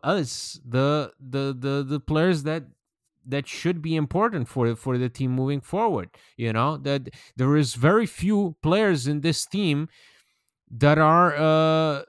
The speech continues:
you know, that, that, that the club, uh, cannot do without. There are very few of them. Most of them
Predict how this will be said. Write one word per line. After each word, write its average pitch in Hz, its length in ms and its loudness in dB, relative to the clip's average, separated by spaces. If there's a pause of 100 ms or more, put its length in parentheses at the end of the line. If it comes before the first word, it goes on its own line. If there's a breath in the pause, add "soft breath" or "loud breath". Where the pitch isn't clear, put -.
(180)
you 160 200 -2
know, 135 100 0
that, 143 320 0
that, 151 140 0 (320)
that 139 260 -2
the 143 100 -2 (240)
club, 180 440 2 (120)
uh, 143 300 -6
cannot 185 380 0
do 156 80 2
without. 170 640 -2 (340)
There 123 160 -8
are 123 60 -6
very 160 320 2
few 247 260 -2
of 131 160 0
them. 101 220 -4 (320)
Most 196 360 0
of 196 140 -6
them 202 360 2